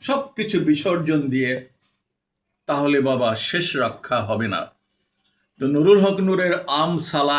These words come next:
এখনও সব গেছে কিনা আমি জানি না, তবে ভবিষ্যতে যদি কেউ এরকম করেন,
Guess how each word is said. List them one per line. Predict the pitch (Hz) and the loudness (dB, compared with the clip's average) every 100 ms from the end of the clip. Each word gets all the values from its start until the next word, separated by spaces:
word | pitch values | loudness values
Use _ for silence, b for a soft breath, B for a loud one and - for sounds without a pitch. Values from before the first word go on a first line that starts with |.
| 131 | 2
এখনও | 139 180 190 170 | 0 -2 -2 -2
সব | - 156 117 | -2 -4 -2
গেছে | 123 110 151 | -4 -4 -4
কিনা | 156 170 165 | -2 -2 0
আমি | 143 147 | 0 -2
জানি | 127 120 131 | -2 -2 0
না, | 135 - - _ _ _ _ | -2 -4 -12 _ _ _ _
তবে | 147 151 | 0 2
ভবিষ্যতে | 147 156 202 202 - 208 202 180 | 2 4 4 2 -2 0 0 0
যদি | 170 160 - - - | 0 0 -2 -6 -2
কেউ | 208 277 233 | 2 4 4
এরকম | 185 170 160 151 | 4 2 0 -4
করেন, | 143 131 127 131 | -2 -2 0 -2